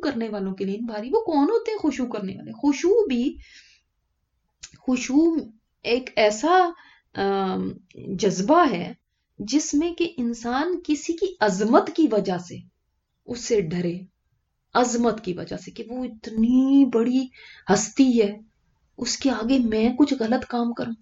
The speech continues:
ये होता है खुशू। ठीक है, किसी की जैसे कि एक हैबत होना, किसी के आगे झुक जाना उसकी हैबत की वजह से, उसकी अजमत की वजह से। वो कौन होते हैं खाशीन?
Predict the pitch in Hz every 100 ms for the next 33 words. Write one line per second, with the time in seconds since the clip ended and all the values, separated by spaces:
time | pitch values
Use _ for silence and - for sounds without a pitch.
0 | _ _ _ _ _ _ _ _ _ -
1 | 254 240 202 196 208 - 175 175 - _
2 | _ _ _ _ _ _ _ _ _ _
3 | _ _ - - - 277 254 233 226 214
4 | 214 196 208 202 196 202 202 185 180 180
5 | 262 208 180 185 - _ _ _ _ _
6 | _ _ 202 208 220 208 208 233 - 247
7 | 247 196 190 190 196 196 214 208 180 226
8 | 220 208 190 185 233 233 262 202 180 220
9 | 262 240 196 - - - - _ _ _
10 | _ _ _ _ _ _ _ _ _ _
11 | - - - - - - _ _ 339 339
12 | 277 339 381 349 320 269 254 285 277